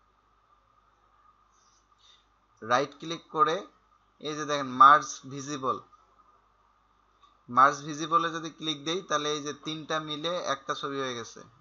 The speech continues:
মানে, sorry, merge visible আপনার, আহ, সবগুলা যে visible থাকবে সবগুলাই, যতগুলা আই ওপেন করা থাকবে সবগুলাই একসাথে ফ্ল্যাটেন হয়ে যাবে।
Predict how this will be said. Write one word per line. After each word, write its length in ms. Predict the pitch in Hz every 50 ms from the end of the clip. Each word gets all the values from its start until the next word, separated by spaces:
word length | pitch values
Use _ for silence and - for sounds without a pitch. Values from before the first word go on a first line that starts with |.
| _ _ -
মানে, 180 | 107 104 104
sorry, 300 | 104 - 107 107 101 101 110 - _ _ _ _ _ _ _ _ _ _ _ _ _ _ _ _ _ _ _ _ _ _ _ _ _ - - - _ _ - - _ _ _ _ _ _ -
merge 320 | 123 131 139 147 151 151 151
visible 540 | 160 151 151 160 151 165 170 190 196 190 175
আপনার, 400 | 147 - - 143 143 147 160 160 156
আহ, 360 | 123 123 131 127 127 127 131
সবগুলা 560 | 127 - - 143 139 214 208 202 175 165 160
যে 240 | 151 143 160 165 160
visible 560 | 139 143 151 143 143 160 160 160 175 175 165
থাকবে 360 | 147 165 147 143 139 156 175
সবগুলাই, 640 | 170 - 156 151 147 147 147 151 151 156 170 185 190 - - _ _ _ _ _ - - - - _ - - - - _ _ _ _ _ _ _ _ _ _ _ _ _ _ _ _ _ _ - 147 143
যতগুলা 400 | 139 156 156 175 175 170 180 -
আই 420 | - - 139 143 165 170 180 185
ওপেন 320 | - 170 - 185 180 175
করা 220 | 160 165 165 165 156
থাকবে 380 | 165 151 131 120 110 110 98 - - _ _ _ _ _ _ -
সবগুলাই 640 | - - 147 139 139 139 147 156 160 160 165 170 160
একসাথে 520 | 110 135 135 - - 147 139 - 151 151
ফ্ল্যাটেন 480 | 143 - - 139 135 - 143 143 135 131
হয়ে 180 | 123 120 117 107
যাবে। 240 | 107 101 95 -